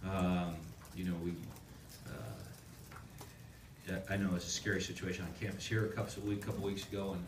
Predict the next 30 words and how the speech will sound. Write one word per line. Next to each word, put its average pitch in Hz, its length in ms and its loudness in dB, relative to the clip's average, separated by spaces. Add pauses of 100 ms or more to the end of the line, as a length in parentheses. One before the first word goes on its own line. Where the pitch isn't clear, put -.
and 90 100 -2 (160)
fortunately, 87 440 0 (560)
um, 85 460 0 (360)
there 82 100 -4
were 85 140 -2 (100)
no 85 120 0 (640)
casualties 85 480 -2
or 87 100 -4
injuries 85 360 -4
or 87 120 -6
anything 85 320 -4
that, 85 120 -4 (180)
that 85 100 -2
occurred 92 460 -2
from - 200 -4
that. 85 220 -4 (640)
Um, 82 460 0 (200)
so, - 100 -4
uh, - 1500 -8
obviously, 87 340 -4
anytime 87 360 -2
anything 87 440 -4
like - 180 -8
that 87 140 -4 (100)
happens, - 340 -2 (760)
uh, 98 220 6 (100)
on 117 80 6
a 110 40 6
college 101 420 2
campus 92 640 -4